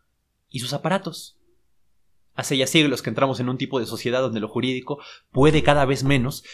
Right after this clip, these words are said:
servirle al poder de cifra o de sistema de representación. Hace ya siglos", dice Foucault.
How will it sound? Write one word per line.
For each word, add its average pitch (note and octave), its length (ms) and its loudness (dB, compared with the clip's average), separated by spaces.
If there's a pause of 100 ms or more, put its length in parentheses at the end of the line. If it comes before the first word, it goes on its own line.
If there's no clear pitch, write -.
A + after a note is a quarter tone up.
servirle C#3+ 560 2
al A#2 160 2
poder A#2+ 300 2
de A#2 100 -2
cifra - 480 -4 (220)
o B2 80 -2
de A#2 80 0
sistema C#3 360 -2
de A#2+ 100 2
representación. G#2 800 -6 (1160)
Hace - 280 -4
ya D3 140 -4
siglos", - 1000 -2 (260)
dice - 220 -10
Foucault. - 380 -18